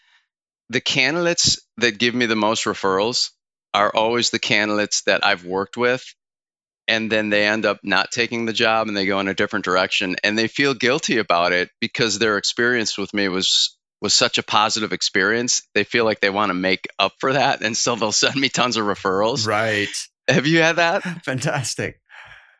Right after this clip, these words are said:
Speaker 2: Yeah, yeah, sure. Or
Speaker 1: It
Speaker 2: they might become, if, if they're manager, uh, or director level, you know, uh, senior individuals, they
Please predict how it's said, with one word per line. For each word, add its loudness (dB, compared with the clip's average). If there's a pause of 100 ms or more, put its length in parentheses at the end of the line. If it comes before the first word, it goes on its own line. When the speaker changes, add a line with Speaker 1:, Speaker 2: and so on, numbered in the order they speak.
(220)
Speaker 2:
Yeah, 0
yeah, 2
sure. 2
Or 2
Speaker 1:
It -2
Speaker 2:
they 0
might 0
become, 0
if, -2 (280)
if -2
they're 2 (420)
manager, 2
uh, 0
or 0
director 0
level, 0
you 0
know, 0 (180)
uh, 0
senior 4
individuals, 0
they 2